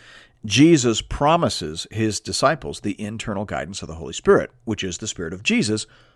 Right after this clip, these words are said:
who is the wisdom of God. So in a New Testament key, we might say, train yourself to love the Word of God and to trust the Son of God. And the Spirit of God will take up residence in your heart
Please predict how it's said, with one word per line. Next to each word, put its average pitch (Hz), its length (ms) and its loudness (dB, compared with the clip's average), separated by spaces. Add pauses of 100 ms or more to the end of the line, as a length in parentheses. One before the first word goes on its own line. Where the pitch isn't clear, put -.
(140)
who 151 220 4
is 123 140 4
the 123 100 4
wisdom 101 280 0
of 113 120 -4
God. - 340 -4 (600)
So - 380 6
in 147 140 2
a 143 60 2
New 175 220 2
Testament 127 520 0
key, 85 460 -12 (160)
we 107 100 -4
might 98 240 -4
say, - 360 -6 (560)
train 196 400 0
yourself 143 480 0
to 113 100 0
love 113 400 4
the 127 80 2
Word 104 220 4
of 87 100 -4
God 67 300 -6 (340)
and 101 160 -10
to 101 100 -8
trust - 460 -2
the - 80 -8
Son 80 200 -6
of 69 120 -14
God. 57 260 -14
And - 140 -8
the 131 40 -4
Spirit 220 380 0
of 156 100 -4
God 101 240 0
will 120 140 -2
take 135 260 2
up 135 140 0
residence 156 560 0
in 107 180 -4
your 92 140 -6
heart 143 480 2